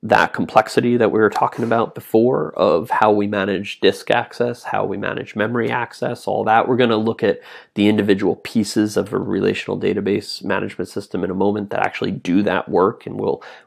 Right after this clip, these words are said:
we'll kind of explore that. Um, but we're also not concerned, uh, with the storage structure itself. So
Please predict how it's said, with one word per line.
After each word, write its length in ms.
we'll 80
kind 240
of 100
explore 520
that. 320
Um, 540
but 260
we're 280
also 380
not 360
concerned, 840
uh, 480
with 380
the 60
storage 420
structure 500
itself. 680
So 440